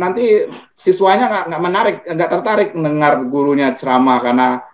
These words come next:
pas lihat layarnya yang lihat itu malah gelap gitu.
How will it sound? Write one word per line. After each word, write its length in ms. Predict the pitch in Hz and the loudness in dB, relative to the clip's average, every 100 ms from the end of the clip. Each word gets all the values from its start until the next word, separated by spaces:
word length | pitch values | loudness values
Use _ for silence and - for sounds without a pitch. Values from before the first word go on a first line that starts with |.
| - | -6
pas 160 | 139 139 | -6 2
lihat 480 | 151 147 - - | 4 4 0 -16
layarnya 640 | - 143 147 151 160 196 175 | -4 0 4 6 4 2 -2
yang 160 | 160 | -2
lihat 240 | 147 151 165 | 0 0 0
itu 160 | 165 | -2
malah 320 | 190 147 139 123 | -2 0 0 2
gelap 400 | 143 160 - 127 | 2 2 0 -4
gitu. 480 | 120 110 95 - | -4 -4 -8 -10